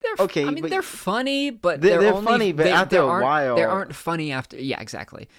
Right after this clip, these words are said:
Speaker 2: Right,
Speaker 1: That's
Speaker 2: right.
Speaker 1: why I like
Speaker 2: Yeah.
Speaker 1: South Park, 'cause they try to keep it
Speaker 2: Huh.
Speaker 1: pretty, pretty new, which they can do because they're
Speaker 2: Okay.
Speaker 1: technically a satire show, um,
Speaker 2: Oh.
Speaker 1: from, from a
Speaker 2: Okay,
Speaker 1: certain
Speaker 2: wait,
Speaker 1: perspective.
Speaker 2: wait.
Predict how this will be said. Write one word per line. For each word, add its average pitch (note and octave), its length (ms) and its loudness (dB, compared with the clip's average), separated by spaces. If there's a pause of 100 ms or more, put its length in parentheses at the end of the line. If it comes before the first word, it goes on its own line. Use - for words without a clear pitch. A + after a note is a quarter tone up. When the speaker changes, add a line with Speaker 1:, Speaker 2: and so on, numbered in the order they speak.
(160)
Speaker 2:
Right, C3 320 2
Speaker 1:
That's G#2+ 120 4
Speaker 2:
right. - 80 2
Speaker 1:
why F4 160 4
I - 20 2
like G#3 240 -2
Speaker 2:
Yeah. B2+ 180 2
Speaker 1:
South C3+ 380 -4
Park, D3 220 -4
'cause C3 140 -10
they D#3+ 140 -2
try E3+ 320 -2
to D#3 200 -4 (200)
keep D3 300 -8
it A#2+ 340 -6
Speaker 2:
Huh. A#2+ 180 -10 (100)
Speaker 1:
pretty, B2 520 -4 (640)
pretty D3 260 -2
new, B2 300 -2 (100)
which A#3+ 260 -4
they G#3 140 2
can F3+ 460 -4
do D#3+ 320 0
because C#3+ 580 -6
they're C#3 300 -4
Speaker 2:
Okay. G3+ 160 -14
Speaker 1:
technically G#3 480 -4
a B2 40 -4
satire A#2 640 -4
show, - 380 -12 (400)
um, B2+ 380 -2
Speaker 2:
Oh. E3 180 -4
Speaker 1:
from, C#3+ 220 -4
from D3+ 240 -2
a - 20 8
Speaker 2:
Okay, E3 80 4
Speaker 1:
certain C3+ 220 2
Speaker 2:
wait, C#3 120 2
Speaker 1:
perspective. C3 260 -2
Speaker 2:
wait. B2+ 320 -2